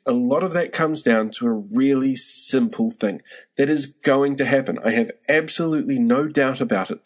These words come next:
that at some point in the future, Hamilton City Council is going to change the name of the city. And it's going to be changed to either Kirikiriroa or Kirikiriroa Hamilton, because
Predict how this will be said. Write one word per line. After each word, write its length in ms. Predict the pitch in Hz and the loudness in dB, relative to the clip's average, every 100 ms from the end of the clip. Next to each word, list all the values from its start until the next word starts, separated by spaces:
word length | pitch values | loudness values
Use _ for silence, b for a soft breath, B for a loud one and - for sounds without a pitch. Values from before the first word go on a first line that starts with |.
| B B B | B B B
that 100 | 117 | 0
at 160 | 117 - | 0 0
some 400 | - 139 143 160 | -2 0 0 -2
point 320 | - 151 143 | -2 -2 0
in 100 | 139 | 0
the 100 | 131 | 0
future, 580 | 120 156 - - 90 - B B B | -2 -6 -4 -4 -4 -6 B B B
Hamilton 480 | - 156 214 - 175 | -2 0 0 -2 -4
City 260 | - 151 | -2 -2
Council 640 | 135 147 135 - - 67 135 B B B | -2 -2 -2 -2 -6 -6 -8 B B B
is 120 | - 117 | -6 0
going 240 | 123 127 | 2 2
to 80 | 120 | 0
change 320 | - 120 120 | 2 2 2
the 80 | 110 | 2
name 180 | 110 107 | 2 2
of 120 | 104 | 0
the 80 | 98 | -4
city. 340 | - - - _ _ - b b - | -4 -6 -10 _ _ -20 b b 0
And 240 | 113 113 | 2 2
it's 200 | - 117 | 0 -4
going 340 | - 123 143 139 | 0 2 2 -2
to 100 | 120 | -4
be 120 | 135 | -4
changed 420 | - 113 107 - | 0 0 0 -2
to 160 | 117 127 | -2 0
either 380 | 151 180 185 _ | 0 0 -2 _
Kirikiriroa 800 | - 151 143 143 127 117 123 170 - | 0 0 2 2 4 4 2 -2 -2
or 340 | - 101 208 | 2 2 2
Kirikiriroa 840 | 107 - 120 110 104 107 104 98 92 | -2 -2 0 0 0 2 4 4 2
Hamilton, 580 | 107 123 131 131 - - B B B | 2 0 0 -6 -10 -10 B B B
because 480 | - 240 143 135 120 | -2 2 2 2 -4